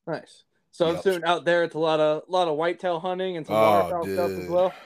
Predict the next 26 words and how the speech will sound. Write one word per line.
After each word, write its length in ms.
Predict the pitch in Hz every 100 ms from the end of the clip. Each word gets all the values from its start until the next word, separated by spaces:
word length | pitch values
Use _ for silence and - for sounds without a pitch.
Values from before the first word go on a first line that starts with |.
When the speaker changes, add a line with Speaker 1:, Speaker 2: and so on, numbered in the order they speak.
| - - - 110 -
Speaker 2:
<laughs> 540 | 107 - - - -
Yeah, 220 | 101 104
man, 240 | 95 95 95
cut 220 | 135 113
my 100 | 104
teeth 340 | - 117 110
on, 220 | 107 98
uh, 300 | 98 95 90 90 _ _ _ -
the 80 |
ducks 640 | 98 95 123 120 113 - -
and 100 | 101
the 40 |
squirrels 640 | 98 - 120 123 120 110
and 100 | 104
the 40 | 104
rabbits 880 | 104 117 120 117 104 95 - - -
and 140 | 95 92
the 60 |
coons 720 | - - 127 120 110 104 98 95
and 80 |
the 60 | 98
whitetail 420 | 104 117 104 113
deer 560 | 107 113 117 113 107 101
and 100 | 98
the 60 |
ducks. 600 | 95 98 120 117 104 -